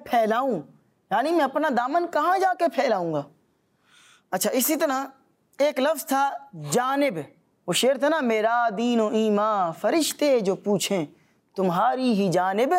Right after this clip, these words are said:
اشارہ کروں میں۔ تو جانب کا مطلب ہوتا ہے طرف، سائیڈ، یعنی تمہاری ہی سائیڈ، تمہاری ہی جانب، تمہاری طرف اشارہ کروں میں۔ ٹھیک ہے جی۔ اچھا، ایک لفظ اس میں تھا بہارا کروں میں،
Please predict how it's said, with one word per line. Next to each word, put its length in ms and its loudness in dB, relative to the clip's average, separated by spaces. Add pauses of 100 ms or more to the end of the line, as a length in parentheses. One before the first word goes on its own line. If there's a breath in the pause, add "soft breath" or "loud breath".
(440 loud breath)
اشارہ 540 0
کروں 360 -2
میں۔ 220 0
تو 140 -2
جانب 520 0
کا 80 0
مطلب 280 0
ہوتا 340 -2
ہے 80 -4
طرف، 440 -4 (420)
سائیڈ، 540 0 (140)
یعنی 260 0
تمہاری 400 2
ہی 180 2
سائیڈ، 440 0
تمہاری 380 2
ہی 120 2
جانب، 680 -2
تمہاری 340 2
طرف 300 0
اشارہ 380 0
کروں 260 -2
میں۔ 100 -8 (220)
ٹھیک 200 -2
ہے 100 2
جی۔ 100 0 (540 loud breath)
اچھا، 200 -2
ایک 200 -2
لفظ 140 -2
اس 140 -4
میں 100 -2
تھا 240 0 (420 soft breath)
بہارا 920 0 (100)
کروں 320 0
میں، 200 0